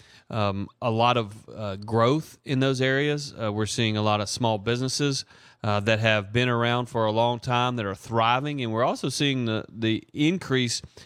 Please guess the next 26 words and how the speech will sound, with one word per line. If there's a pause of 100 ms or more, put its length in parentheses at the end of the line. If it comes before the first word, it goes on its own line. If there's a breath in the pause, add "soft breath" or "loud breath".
(120 loud breath)
in
the
number
of
small
businesses. (360 loud breath)
A-,
and
a
large
part
of
that
is
because, (360 loud breath)
um,
on
these, (300 soft breath)
uh,
seven
or
eight (260)
Saturdays
in
the
fall,